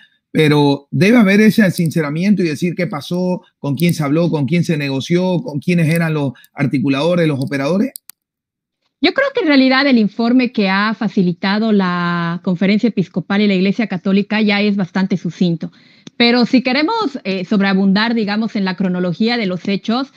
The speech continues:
Speaker 2: también considero que un poco este silencio que han guardado algunos líderes de oposición trata de, eh, o sea, genera como una especie de manto de sospecha,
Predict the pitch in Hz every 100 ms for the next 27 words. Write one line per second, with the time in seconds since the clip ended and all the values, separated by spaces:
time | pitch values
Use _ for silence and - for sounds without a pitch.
0 | - - _ 330 330 480 480 320 277 254
1 | 277 277 240 226 - 285 294 294 330 302
2 | 254 330 - 269 214 233 262 269 208 233
3 | 233 220 220 233 202 226 226 190 220 233
4 | 185 190 190 165 175 208 202 240 254 -
5 | - - _ _ - 285 320 381 330 294
6 | 294 302 - 220 202 196 - 226 - -
7 | 254 269 330 339 277 233 233 240 _ -
8 | 269 285 - 262 294 233 214 240 277 233
9 | - 175 - - 240 - 180 151